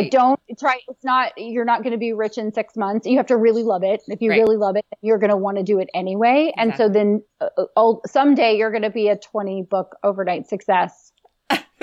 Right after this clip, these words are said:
Speaker 2: They always are. All the overnight successes have twenty books. You're right. <laughs>
Speaker 1: Yeah,
Speaker 2: I've
Speaker 1: and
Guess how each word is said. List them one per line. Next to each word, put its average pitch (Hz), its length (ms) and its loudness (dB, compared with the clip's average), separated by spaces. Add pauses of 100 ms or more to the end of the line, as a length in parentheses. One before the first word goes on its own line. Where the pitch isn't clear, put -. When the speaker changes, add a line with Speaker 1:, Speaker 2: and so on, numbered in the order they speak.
(340)
Speaker 2:
They 277 140 2
always 277 320 0
are. 233 240 0
All 208 140 -6
the 220 120 -4
overnight 214 320 -6
successes 202 460 -12
have 196 140 -8
twenty 196 240 -8
books. 233 340 -4
You're 196 120 -6
right. 190 260 -2 (160)
<laughs> - 840 -16
Speaker 1:
Yeah, 370 160 -2
Speaker 2:
I've 403 320 4
Speaker 1:
and 285 220 2